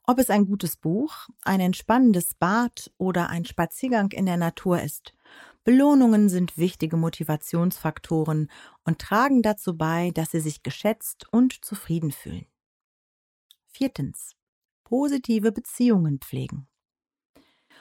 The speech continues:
Umgeben Sie sich mit Menschen, die Ihnen gut tun und Sie unterstützen.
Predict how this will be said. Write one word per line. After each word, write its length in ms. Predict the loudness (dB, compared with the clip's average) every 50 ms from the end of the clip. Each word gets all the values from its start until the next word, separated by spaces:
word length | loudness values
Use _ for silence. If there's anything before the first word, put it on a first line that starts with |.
| -20 _ -20 _ _
Umgeben 440 | 4 4 6 6 4 4 4 2
Sie 100 | 2 2
sich 220 | 2 0 0 0 0
mit 160 | -2 0 0
Menschen, 580 | -2 -2 0 -2 -4 -4 -2 0 2 4 2 2
die 120 | 0 0
Ihnen 280 | 0 0 2 2 0 -2
gut 300 | -4 -6 -6 -6 -10 -10
tun 380 | -6 -6 -6 -6 -6 -10 -12 -8
und 180 | -4 -4 -2 -2
Sie 120 | -2 -4
unterstützen. 760 | -2 -2 -2 -4 -6 -4 -6 -6 -6 -6 -12 -12 -14 -16 -20